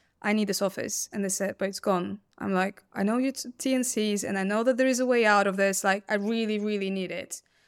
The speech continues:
Like, I don't care what guys you need to do, but I hope you'll be able to win both of our companies." And by the end of, like, the, this day, like, I managed to get the office back, you know? But I was just having the conversation with someone who picked up the phone and they said,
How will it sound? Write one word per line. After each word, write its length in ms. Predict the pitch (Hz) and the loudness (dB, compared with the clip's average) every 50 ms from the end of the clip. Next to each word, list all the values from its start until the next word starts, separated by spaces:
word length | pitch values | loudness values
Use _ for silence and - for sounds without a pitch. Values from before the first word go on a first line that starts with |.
| _ _ | _ _
Like, 300 | - 196 196 185 185 185 - _ _ _ - | 2 4 4 4 4 2 -2 _ _ _ 0
I 100 | 214 220 | 2 4
don't 160 | 262 285 277 | 4 4 2
care 460 | 277 247 233 226 233 233 233 226 - - _ _ _ | 2 2 4 6 6 6 4 2 0 -6 _ _ _
what 240 | - 220 220 214 - | -6 -4 -4 -2 2
guys 240 | 220 208 208 202 - | 2 2 4 2 2
you 80 | 214 | 0
need 160 | 208 208 202 - | 0 0 0 -2
to 80 | - 196 | -4 0
do, 300 | 196 208 196 196 214 214 | 2 4 6 6 4 4
but 140 | 220 202 196 | 4 4 6
I 100 | 202 190 | 6 4
hope 280 | 180 208 226 233 220 | 6 4 4 4 4
you'll 180 | 220 220 214 208 202 208 | 2 0 -2 2 2 4
be 80 | 202 208 | 4 4
able 200 | 202 196 208 202 196 | 4 2 0 0 -2
to 140 | - 208 190 | -2 -2 0
win 220 | 202 196 196 190 | 0 0 2 2
both 240 | 196 196 202 196 - | 2 2 2 2 0
of 80 | 214 208 | 0 2
our 120 | 196 190 | 2 2
companies." 600 | - - 226 220 202 202 180 - 202 220 - - - _ _ _ _ _ _ _ - | 2 2 0 0 -2 -4 -6 -6 -6 -6 -8 -10 -12 _ _ _ _ _ _ _ 2
And 220 | 214 208 214 214 | 2 4 4 4
by 120 | 214 220 214 | 4 4 4
the 80 | 220 226 | 6 4
end 220 | 233 233 233 226 | 4 4 4 4
of, 140 | 226 220 214 - - - - | 2 0 -2 -6 -10 -2 2
like, 340 | 202 190 190 196 208 - | 4 4 4 4 2 0
the, 160 | 208 202 208 202 | 0 0 0 2
this 220 | 202 208 196 190 | 2 0 0 2
day, 260 | - 226 208 202 185 180 | 4 6 6 6 6 6
like, 180 | 185 190 - | 4 2 2
I 60 | 202 | 2
managed 320 | 196 202 202 202 190 - - | 2 2 2 0 0 -2 -4
to 60 | 202 | -2
get 160 | 196 190 185 | -2 0 0
the 80 | 190 190 | 2 0
office 280 | 190 - - 190 185 | 0 -2 -4 -8 -4
back, 360 | - 196 185 - - - _ _ _ _ - | -2 -2 -2 -2 -6 -10 _ _ _ _ -8
you 100 | - 214 | -4 0
know? 200 | 214 214 220 226 - _ _ _ _ _ - | 0 2 0 0 -2 _ _ _ _ _ 2
But 80 | 226 190 214 | 6 8 8
I 20 | 233 | 8
was 380 | 247 247 233 226 - - - - - _ _ _ - 226 | 8 8 6 4 0 -6 -10 -12 -18 _ _ _ -10 -2
just 360 | 208 262 247 - - - - _ _ - - - - | 0 2 2 2 0 -4 -8 _ _ -18 -10 2 6
having 220 | 285 302 311 320 294 | 6 8 8 6 4
the 60 | 294 | 4
conversation 560 | - 285 269 277 262 - 269 269 285 - 233 | 2 2 2 2 2 4 4 2 2 0 -2
with 100 | 226 226 - | -4 -2 0
someone 500 | - 262 254 233 208 185 175 175 196 214 208 175 | 2 2 2 2 2 0 0 -2 -4 -6 -6 -6
who 80 | 208 196 | -6 -4
picked 260 | 190 - - - - | -4 -4 -4 -2 -2
up 100 | 240 214 | -2 -2
the 80 | 208 202 | -2 -2
phone 260 | - 208 202 190 190 190 | 0 2 2 2 2 0
and 100 | 185 185 | 0 -2
they 60 | 185 | -2
said, 240 | - - 196 190 | -2 0 -2 -2